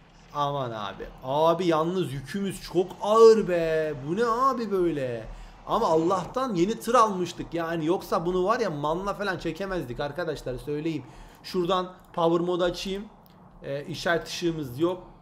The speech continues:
Kabin ışıklarımızı açtım. Yolumuz sağdan devam ediyoruz abi.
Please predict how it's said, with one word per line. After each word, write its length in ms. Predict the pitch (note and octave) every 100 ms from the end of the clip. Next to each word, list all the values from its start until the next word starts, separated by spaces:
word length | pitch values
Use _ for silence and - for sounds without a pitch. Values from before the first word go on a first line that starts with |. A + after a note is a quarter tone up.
| -
Kabin 300 | E3+ E3+ F#3
ışıklarımızı 720 | F3 - F3+ E3+ E3+ D#3 E3
açtım. 680 | F3+ F3+ - F#3+ F#3 F#3+ F#3
Yolumuz 420 | F#3+ F#3+ F#3+ G3
sağdan 540 | - A3 E3+ F#3 F#3
devam 360 | F3+ F3 F3+ E3
ediyoruz 340 | D3+ C#3+ B2
abi. 380 | C#3+ B2 A2 G#2+